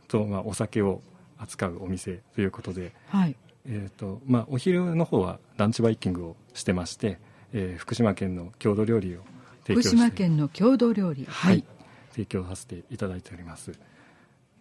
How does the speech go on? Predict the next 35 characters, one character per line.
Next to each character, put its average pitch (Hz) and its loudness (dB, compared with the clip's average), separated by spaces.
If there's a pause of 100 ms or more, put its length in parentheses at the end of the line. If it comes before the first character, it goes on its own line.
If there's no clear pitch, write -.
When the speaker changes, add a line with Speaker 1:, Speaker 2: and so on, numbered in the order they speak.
(760)
Speaker 1:
え 107 -4
ー、 - -4
Speaker 2:
そ 247 6
し - 0
て 311 6
夜 285 8
は？ 147 -6
Speaker 1:
夜 113 6
の 107 4
方 - 2
が、 156 6
Speaker 2:
は - 2
い。 - -4
Speaker 1:
え 95 6 (200)
ー、 113 2
和 101 6
ダ 104 4
イ 104 4
ニ 101 6
ン - 6
グ 101 4
バ 95 2
ー 92 -2
と - -8
し - -8
て 127 2
居 101 -6
酒 110 0
屋 104 0 (640)
の 98 -2
感 95 0
じ 90 -8
を、 87 -10
は 95 -2
い、 92 -8